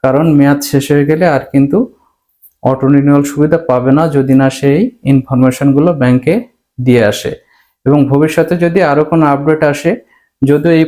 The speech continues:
প্রক্রিয়াটা একটু জটিল করে ফেলেছে, অটো রিনিউয়াল সুবিধাটা এই তথ্যগুলো না দিলেও অ্যাক্টিভ হয়ে গেলে গ্রাহকদের জন্য ভালো হতো। তো এরকম যদি অটোমেশন কোনো প্রক্রিয়া আবার শুরু করে, আমি অবশ্যই আপনাদেরকে জানিয়ে দেব।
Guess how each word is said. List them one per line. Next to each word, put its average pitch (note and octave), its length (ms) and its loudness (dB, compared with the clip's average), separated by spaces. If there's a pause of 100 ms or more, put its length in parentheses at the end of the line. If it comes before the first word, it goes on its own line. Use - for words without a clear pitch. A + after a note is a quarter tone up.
প্রক্রিয়াটা D#3+ 520 0
একটু D#3 280 -4
জটিল D#3 320 0
করে D3+ 220 2
ফেলেছে, C#3 360 -2 (440)
অটো C#3+ 220 0
রিনিউয়াল E3 400 2
সুবিধাটা E3 480 0 (480)
এই D3 220 2
তথ্যগুলো E3 480 0
না D3 200 0
দিলেও D#3+ 340 2 (200)
অ্যাক্টিভ - 360 0 (200)
হয়ে D3 240 2
গেলে D3 160 2 (100)
গ্রাহকদের C#3 460 0
জন্য D3 180 0 (140)
ভালো B2 240 -2
হতো। C#3 220 -4 (600)
তো C#3+ 40 4 (140)
এরকম E3+ 300 0 (120)
যদি E3 140 0
অটোমেশন D3+ 580 0 (340)
কোনো D3+ 140 0 (120)
প্রক্রিয়া C#3+ 480 -2 (100)
আবার C#3+ 180 0 (120)
শুরু C#3+ 260 0
করে, E3 160 0 (120)
আমি D3+ 140 2 (180)
অবশ্যই B2+ 420 -2
আপনাদেরকে C#3+ 400 -2 (240)
জানিয়ে B2 320 -2
দেব। F#2 140 -6